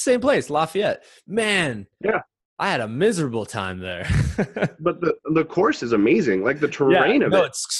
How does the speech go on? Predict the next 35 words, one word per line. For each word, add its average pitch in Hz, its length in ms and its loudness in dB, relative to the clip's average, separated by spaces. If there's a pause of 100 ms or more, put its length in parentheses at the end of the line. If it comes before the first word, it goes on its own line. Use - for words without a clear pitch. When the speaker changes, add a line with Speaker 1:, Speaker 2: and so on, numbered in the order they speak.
Speaker 1:
super 226 320 2
Speaker 2:
really 180 200 4
Speaker 1:
cool. 110 240 -12
Speaker 2:
cool. 104 240 -4 (280)
Speaker 1:
Yeah. 101 300 -4
Speaker 2:
And 135 280 0 (220)
so - 260 -2
I, 139 240 0
like, 143 200 2
we'd 156 200 2
come 160 140 0
up 147 140 0
over 147 240 4
a 127 40 2
hill, 131 480 2
and 131 100 2
then 135 120 4
you 123 80 2
can 123 160 2
see 139 240 -2
the, 123 300 2
not 117 360 -2
the 110 80 -2
entirety, 98 420 0
it's, 92 100 -2
like, 90 140 -2
eight 95 160 0
hundred 95 380 -2 (300)
acres 92 360 0
or 82 100 -2
something, 90 420 -4 (420)
but 95 360 0
you 117 120 -2
could 107 160 -2
see 147 460 -2